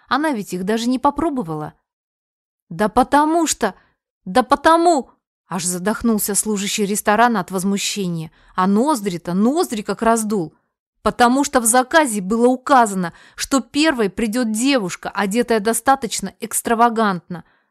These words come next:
Ну а вы, вы подошли под описание".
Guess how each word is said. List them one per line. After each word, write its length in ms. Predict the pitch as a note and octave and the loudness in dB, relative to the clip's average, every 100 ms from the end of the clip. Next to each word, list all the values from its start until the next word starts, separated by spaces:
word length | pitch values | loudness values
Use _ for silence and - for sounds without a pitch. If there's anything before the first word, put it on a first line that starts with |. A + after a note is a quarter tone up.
| - | -2
Ну 320 | G#3+ B3+ D4 | 2 4 6
а 160 | A#3+ | 4
вы, 500 | G3+ G#3 C#4 D#4 G#3+ - _ _ | 4 0 -2 -2 -4 -8 _ _
вы 360 | F3 G3+ A3 A#3+ | -10 -4 -2 0
подошли 440 | C4 C4+ C#4+ C4+ C4+ | 0 2 0 0 0
под 200 | D#4 C#4 | 0 -2
описание". 800 | C#4+ C#4+ - C#4 D#4+ B3 D#3+ | 0 2 2 2 0 -4 -6